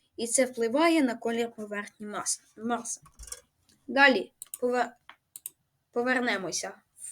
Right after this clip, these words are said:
в саме початок. Ви можете пороздивлятися, що тут намальовано, що воно таке. Можете самі почитати, якщо поставите на паузу. Ну і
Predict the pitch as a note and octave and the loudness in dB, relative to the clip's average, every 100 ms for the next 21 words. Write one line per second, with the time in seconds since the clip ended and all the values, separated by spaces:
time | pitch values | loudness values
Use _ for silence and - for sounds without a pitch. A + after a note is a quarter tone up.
0 | - - - B3 G#3+ - B3 G3 G#3 G3+ | -16 -12 -4 -2 0 2 2 0 -2 -2
1 | B3+ D#4 E4+ - _ _ _ _ - - | 2 2 0 -4 _ _ _ _ -8 -6
2 | - - - - B3+ A#3+ G#3+ - - - | -6 -12 -16 2 4 4 2 -6 -10 -4
3 | A3+ A#3+ - A3 F#3+ F3 F#3 B3+ C#4+ F4+ | 0 0 -2 -4 -4 -6 -4 -4 -4 -6
4 | F#4 _ _ _ - C#4+ C4 A3+ C4 A#3 | -8 _ _ _ -6 -2 -2 -2 -2 0
5 | F#3+ B3+ F4 E4+ G3+ A3 - A3 G#3+ G3 | 2 8 10 8 6 4 2 -2 -6 -10
6 | - G3 C4+ C#4+ D4+ - - - - - | -10 -4 2 2 0 -8 -20 -20 -6 2
7 | C4 A#3 - - G#3 B3+ C4+ C4+ B3+ A#3+ | 2 2 -4 -4 0 2 4 4 4 0
8 | A#3 A3+ A3+ A3 A3 - G#3+ G#3+ G#3 G#3 | 2 0 0 -4 -6 -4 -4 -4 -10 -4
9 | G#3 F#3+ G3 - - - - - - C4+ | -2 -2 -4 -8 -8 -10 -12 -10 2 6
10 | F#4+ F#4 - C4+ D4 D4 D4 C#4 | 8 6 2 4 6 8 6 4